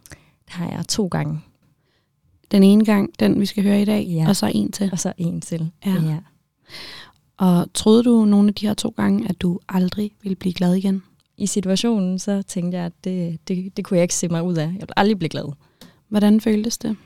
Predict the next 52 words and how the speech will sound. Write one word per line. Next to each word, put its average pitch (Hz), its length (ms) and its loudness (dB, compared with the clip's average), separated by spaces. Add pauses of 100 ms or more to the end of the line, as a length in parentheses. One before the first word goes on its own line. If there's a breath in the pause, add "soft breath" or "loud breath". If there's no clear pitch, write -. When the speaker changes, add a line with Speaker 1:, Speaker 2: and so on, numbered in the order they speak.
(160 soft breath)
Speaker 1:
Jamen 185 240 4
altså, 175 280 0
jeg 180 200 2
synes, 214 420 -4 (120)
følelsen 262 580 0
af, - 240 -2
at 180 80 -4
man 180 300 0
er 175 200 0
alene, 247 840 4
og 165 240 0 (680 soft breath)
der 233 60 2
er 214 40 4
bare 202 160 4
ikke 202 80 0
noget, 214 140 2
der 214 60 2
kan 202 140 -4
gøre 202 140 4
en 202 100 0
glad. 185 340 0 (320 soft breath)
Altså, 202 200 -4
det 214 100 -2
er 208 40 2
sådan, 196 580 2 (280 loud breath)
nu 220 100 2
har 202 120 4
jeg 175 80 2
ikke 190 120 -2
prøvet 254 240 2
at 180 60 2
være 160 100 0
deprimeret, 180 580 0
men 170 180 -2
jeg 180 120 0
tænker, 262 400 2
det 180 140 -4
må 170 120 0
være 170 240 0
sådan 202 180 -2
den 196 220 -4
følelse, 202 400 -4
at 180 60 -4
man 175 160 -4
bare 185 200 -6
går 190 320 -6
og 165 320 -8 (640 soft breath)
kan 208 100 -6
slet 185 220 -4
ikke 180 120 -10
se 190 180 -4
det, 180 260 -4